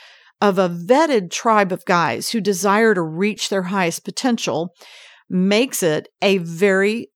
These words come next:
powerful experience. I've had a lot of experiences in Sedona over quite a few years, and I promise you, if you come with me on this journey, it will be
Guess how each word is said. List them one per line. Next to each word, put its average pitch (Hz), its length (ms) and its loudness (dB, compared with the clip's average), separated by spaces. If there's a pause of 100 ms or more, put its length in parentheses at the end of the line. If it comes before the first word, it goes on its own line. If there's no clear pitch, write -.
(100)
powerful 185 1200 0 (540)
experience. 202 840 -6 (640)
I've 202 140 0
had 196 480 0
a 208 80 4
lot 202 640 4
of 196 120 -2
experiences 185 920 -2
in 175 100 0
Sedona 165 680 -4
over 165 340 -2
quite 208 400 0
a 185 40 -2
few 180 220 -6
years, 160 460 -4 (160)
and 180 140 0
I 175 80 2
promise 226 560 -2
you, 214 100 2
if 202 160 -2
you 196 80 -6
come 202 220 -2
with 180 180 -4
me 185 100 -2
on 175 140 -2
this 170 180 -8
journey, 175 440 -2
it 180 100 -4
will 170 140 -2
be 160 180 -4